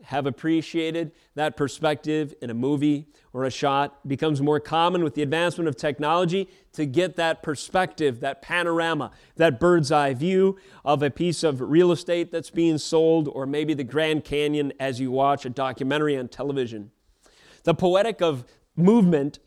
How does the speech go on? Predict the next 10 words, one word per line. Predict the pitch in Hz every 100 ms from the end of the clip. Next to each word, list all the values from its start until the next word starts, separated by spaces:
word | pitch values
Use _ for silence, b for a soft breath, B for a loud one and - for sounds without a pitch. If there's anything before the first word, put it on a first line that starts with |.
| 143
of | 143
Psalm | - 196 185
one | 185 196
forty-eight | - 196 165 165 147 - _ _ _ _ -
is | 190 202 175 139 -
a, | 160 156
something | 143 214 208 214
of | 170 170 151
a | 160 143
descending | 117 147 - - 202 175 143 135 131